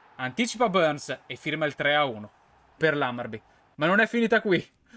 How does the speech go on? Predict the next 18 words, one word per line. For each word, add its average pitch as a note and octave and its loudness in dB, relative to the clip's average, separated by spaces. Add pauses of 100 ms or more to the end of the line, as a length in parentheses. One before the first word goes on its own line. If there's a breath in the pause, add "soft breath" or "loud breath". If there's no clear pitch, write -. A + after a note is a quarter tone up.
(300 loud breath)
Cerco A#3+ 0
subito A#3+ 0
di, A3 -2
di E3+ -10
porre C4+ 2
rimedio D#3 2
a D3+ -8
questa, D3 0
a - -12
questo B3 -4
blackout G#3 0
senza G3 -4
senso D3+ -6
dentro G#3+ -2
Abramsen A3+ -6
e F#3 -8
Karklins. C#3+ 0
Ed C#3 -2